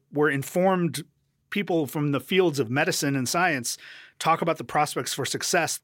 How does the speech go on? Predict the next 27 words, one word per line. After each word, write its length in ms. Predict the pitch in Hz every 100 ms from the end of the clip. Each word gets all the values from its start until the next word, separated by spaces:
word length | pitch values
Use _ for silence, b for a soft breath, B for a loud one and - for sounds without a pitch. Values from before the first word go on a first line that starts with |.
| -
the 140 | 143
overall 380 | 151 160 170 156
impact 420 | 165 165 160 -
on 120 | 143
society, 680 | 131 135 165 156 156 143 139
the 160 | 123
number 460 | 120 123 139 165 165
of 60 | 147
people 220 | 160 147
suffering 440 | - 175 175 160
from 280 | 143 170 156
it, 340 | 143 143 - -
uh, 320 | 143 131 131 123
the 180 | 131 139
ways 300 | 151 175 175
that 80 | 175
we 100 | 165
can 140 | 160
build 240 | 165 175
knowledge 420 | 156 151 175 160 147
on, 300 | 143 143 147
on 540 | - - - 135 135
particular 680 | - - 135 - 147 143 139
research 540 | 131 147 - 143 - - _ _ -
methods. 500 | 131 151 165 131 - B B B B
You 100 | -
know, 160 | 160 139